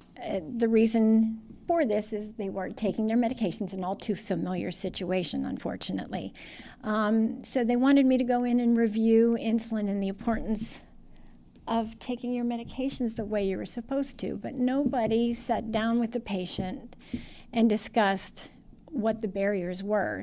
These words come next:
to taking the medication. And, um, we were ready to discharge her on the same meds that she was on, but here we find out, after I asked the care manager to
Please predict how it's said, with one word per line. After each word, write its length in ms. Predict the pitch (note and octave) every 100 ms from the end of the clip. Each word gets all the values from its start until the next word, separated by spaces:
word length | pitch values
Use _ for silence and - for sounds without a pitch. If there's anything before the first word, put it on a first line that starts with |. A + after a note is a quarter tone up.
| -
to 140 | -
taking 480 | G3+ G3+ G3+ G3+ F3
the 80 | -
medication. 840 | G#2+ - - G3 F3+ - - - - - - - -
And, 500 | G#3 G#3+ G#3 G3+ G#3 -
um, 580 | G#3+ G#3+ G#3+ G#3 A3+ G#3+
we 160 | A#3
were 160 | B3+ C4
ready 340 | A#3 A3+ B3
to 240 | A#3 A3 G#3+
discharge 640 | G3+ C4 - - A3 A3
her 120 | A3+ G#3
on 140 | G#3+
the 80 | G#3+
same 320 | - G3+ F#3+
meds 280 | F#3+ F#3+ -
that 140 | A3
she 200 | - G#3
was 200 | G3 F#3+
on, 420 | C4 C4 G#3 G#3 - - - - -
but 140 | C4+
here 200 | B3+ D4+
we 140 | C#4 A#3
find 380 | A#3+ A3+ A3
out, 320 | G#3+ A3 A3+ - - - -
after 320 | A3 - A3
I 140 | G#3
asked 480 | G#3+ A3 A3+ - - -
the 80 | A3
care 240 | - A3 G#3+
manager 460 | G3+ G#3 G#3 G3+
to 200 | G#3 G3+